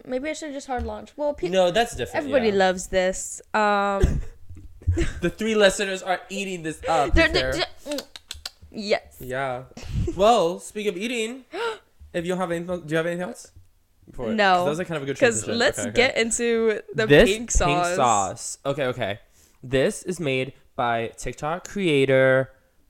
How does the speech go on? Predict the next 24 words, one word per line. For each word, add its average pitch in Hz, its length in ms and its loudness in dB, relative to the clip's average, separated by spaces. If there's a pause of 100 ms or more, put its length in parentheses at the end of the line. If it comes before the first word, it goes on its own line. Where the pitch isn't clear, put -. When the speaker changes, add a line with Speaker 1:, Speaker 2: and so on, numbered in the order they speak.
(340)
Speaker 2:
chef. - 760 -2 (100)
Oh 127 100 -16
my 113 100 -16
God, 110 280 -12 (160)
what 120 80 -12
was 113 100 -16
her 120 100 -16
name? 113 320 -14 (240)
Speaker 1:
That's 302 120 -12
a - 40 -16
hundred 247 400 -20 (240)
calories? 247 680 -14 (800)
Wow. 226 340 -12 (1300)
Speaker 2:
Um. 123 420 -8
Oh - 80 -12
my 139 80 -6
God. 117 140 -4
Wait. 156 140 2
What's 156 160 0
her 165 80 -6
name? 131 480 -8 (160)
Speaker 1:
It's - 260 -2
Speaker 2:
Oh, 175 160 8
Chef. - 360 0